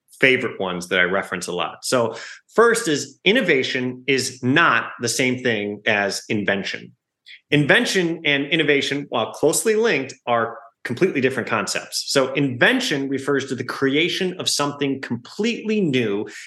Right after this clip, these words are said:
and previously unseen, a novel idea, a method,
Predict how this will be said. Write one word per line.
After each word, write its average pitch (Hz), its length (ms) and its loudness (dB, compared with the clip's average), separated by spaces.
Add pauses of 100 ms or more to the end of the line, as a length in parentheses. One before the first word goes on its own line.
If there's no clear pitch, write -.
(140)
and 120 280 2
previously 123 960 0
unseen, 127 680 0 (360)
a 135 60 0
novel 165 420 2
idea, 135 380 0
a 135 60 -2
method, 147 500 -2